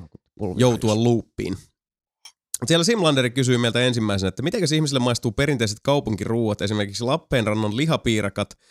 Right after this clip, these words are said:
Speaker 2: lahtelainen lihamuki, Tampereen mustamakkara jne?
Speaker 1: Tampereen
Speaker 2: Aa.
Speaker 1: musta makkara maistuu to-, todellakin. Just
Speaker 2: Joo.
Speaker 1: äs-, vappuna, kun grilli meni kuumaksi, niin ensimmäisenä mustat makkarat grilliin ja polkkaillaan. Ja, ja, ja,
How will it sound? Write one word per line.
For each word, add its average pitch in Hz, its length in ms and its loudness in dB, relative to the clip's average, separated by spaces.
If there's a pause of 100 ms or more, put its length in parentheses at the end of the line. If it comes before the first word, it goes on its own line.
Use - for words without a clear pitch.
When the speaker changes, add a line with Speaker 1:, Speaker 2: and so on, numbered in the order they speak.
(240)
Speaker 2:
lahtelainen 113 600 0
lihamuki, 107 720 0
Tampereen 98 480 -2
mustamakkara 101 720 -4
jne? 95 680 -4 (1080)
Speaker 1:
Tampereen 104 360 2
Speaker 2:
Aa. 101 60 4
Speaker 1:
musta 104 220 0
makkara 85 400 -2
maistuu 76 320 -6
to-, 92 100 -4
todellakin. 107 520 -2 (560)
Just 135 180 -6
Speaker 2:
Joo. - 100 -10 (120)
Speaker 1:
äs-, - 280 -6 (920)
vappuna, 110 380 -4
kun 87 140 -8
grilli 98 320 -2
meni 90 200 -6
kuumaksi, 90 400 -6
niin - 80 -16 (680)
ensimmäisenä - 540 -10
mustat 104 320 -2
makkarat - 460 -10
grilliin 85 440 -8
ja - 60 -14 (160)
polkkaillaan. - 680 -8 (420)
Ja, - 60 -10 (100)
ja, - 60 -16 (100)
ja, - 60 -16